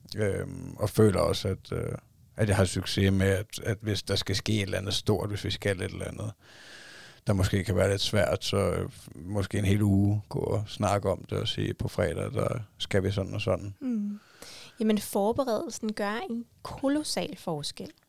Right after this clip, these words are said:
Speaker 2: i alle situationer, alle overgangssituationer, i alle nye situationer, hvor vi, øh, egentlig ikke, altså,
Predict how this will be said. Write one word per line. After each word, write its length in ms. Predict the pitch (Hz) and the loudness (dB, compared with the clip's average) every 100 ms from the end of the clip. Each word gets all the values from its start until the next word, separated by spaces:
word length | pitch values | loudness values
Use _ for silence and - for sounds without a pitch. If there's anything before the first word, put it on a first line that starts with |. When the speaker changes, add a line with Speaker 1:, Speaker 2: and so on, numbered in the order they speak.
| _ _ _ _ | _ _ _ _
Speaker 2:
i 140 | 240 247 _ - | -6 -6 _ -2
alle 280 | 233 262 277 | 0 0 -2
situationer, 760 | - 196 170 - 165 - 180 - | -4 -2 -2 -2 -4 -4 -6 -4
alle 240 | 254 294 | -2 0
overgangssituationer, 1000 | 370 214 226 220 214 214 208 220 214 214 | 0 0 0 -4 -2 -2 -2 -4 -4 -4
i 40 | - | -2
alle 260 | 233 254 269 | -2 -2 0
nye 440 | 247 247 254 285 | 2 2 2 2
situationer, 680 | - 269 240 240 202 - 190 | 0 -4 -4 -4 -6 -4 -6
hvor 300 | 208 190 302 226 - | -4 -6 -6 -12 -2
vi, 220 | 214 202 - - - - - - _ _ - 220 | 0 0 -6 -20 -20 -20 -20 -20 _ _ -16 -12
øh, 100 | 214 - | -8 -4
egentlig 280 | 254 294 233 | -4 0 0
ikke, 220 | 233 - | 0 -4
altså, 320 | 214 208 | -4 -4